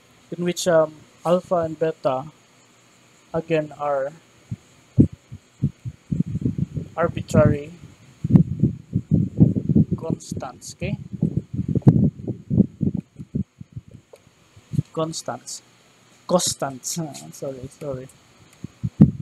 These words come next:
So, ano na siya? That, tho-, those are arbitrary na constants.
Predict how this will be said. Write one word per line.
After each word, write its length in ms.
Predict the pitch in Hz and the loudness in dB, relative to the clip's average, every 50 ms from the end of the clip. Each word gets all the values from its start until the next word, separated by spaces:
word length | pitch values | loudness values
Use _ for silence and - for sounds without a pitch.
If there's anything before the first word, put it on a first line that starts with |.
| - - - - - - - - - - - - - - - - - - - - - - - - - _ _ - | 6 8 8 8 8 6 4 4 4 4 2 2 2 2 2 2 0 -4 -8 -8 -10 -14 -20 -20 -20 _ _ -18
So, 160 | 175 165 151 | -16 -14 -14
ano 160 | 151 156 151 147 135 | -14 -16 -16 -18 -20
na 80 | 139 | -20
siya? 240 | 135 - - 143 120 123 _ _ | -20 -20 -20 -20 -20 _ _ _
That, 160 | 160 165 170 _ - | -16 -16 -16 _ -14
tho-, 160 | 175 175 175 | -12 -12 -12
those 320 | 170 - 175 170 - - 160 | -10 -10 -12 -10 -8 -6 -6
are 160 | 143 151 156 | -6 -6 -8
arbitrary 480 | - - - - - 160 151 147 143 | -10 -12 -10 -4 -2 -2 0 0 -2
na 160 | 143 147 139 - | -4 -6 -8 -8
constants. 560 | - 135 135 - - - 143 127 131 - | -10 -12 -12 -10 -10 -8 -10 -10 -10 -14